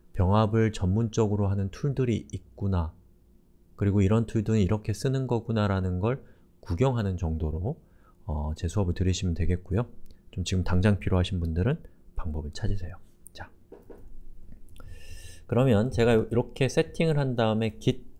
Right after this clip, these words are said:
merge tool이라고 하게 되면 지금 충돌난 파일에 대해서 머지 툴을 이용해서 우리가 세팅한 이 툴이죠. 병합하도록 기색의 명령을 내리면 이렇게 됩니다.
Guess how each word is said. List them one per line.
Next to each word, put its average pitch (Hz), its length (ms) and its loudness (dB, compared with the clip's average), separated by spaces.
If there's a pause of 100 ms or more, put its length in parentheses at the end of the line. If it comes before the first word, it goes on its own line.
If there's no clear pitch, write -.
(400)
merge 104 720 0 (540)
tool이라고 117 840 0
하게 92 140 0
되면 92 420 -6 (840)
지금 127 380 2
충돌난 151 880 2
파일에 139 420 2
대해서 98 560 0 (520)
머지 131 500 2
툴을 147 340 2
이용해서 101 640 0 (120)
우리가 92 260 -2
세팅한 95 680 -2
이 104 120 -8
툴이죠. 85 460 -6 (720)
병합하도록 123 1120 -4
기색의 101 480 0
명령을 107 500 2
내리면 87 460 -4 (320)
이렇게 - 260 -8
됩니다. - 360 -12